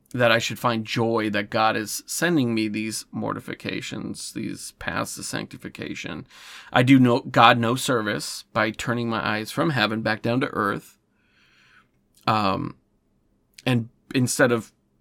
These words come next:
repeating prayers, using my lips to repeat prayer, prayers, I start to spew bile and hatred and those types of things. I do God no service by doing that.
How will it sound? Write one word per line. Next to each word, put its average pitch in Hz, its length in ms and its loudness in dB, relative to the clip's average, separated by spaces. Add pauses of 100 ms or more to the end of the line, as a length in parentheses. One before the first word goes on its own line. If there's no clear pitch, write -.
(280)
repeating 123 440 0
prayers, 90 680 -4
using 117 300 -8
my 110 100 -4
lips 110 260 -10
to - 100 -10
repeat - 500 -8
prayer, 101 400 -6 (160)
prayers, 117 640 -2
I 101 80 -6
start - 280 -8
to - 40 -8
spew - 280 -8
bile 90 540 -6
and 87 140 -8
hatred 98 420 -8
and 98 140 -10
those 87 160 -10
types - 300 -10
of - 80 -16
things. - 200 -2 (360)
I 110 100 -2
do 123 220 2
God 110 240 6
no 101 100 0
service - 400 -4
by 76 160 -6
doing 90 300 -4
that. - 180 -10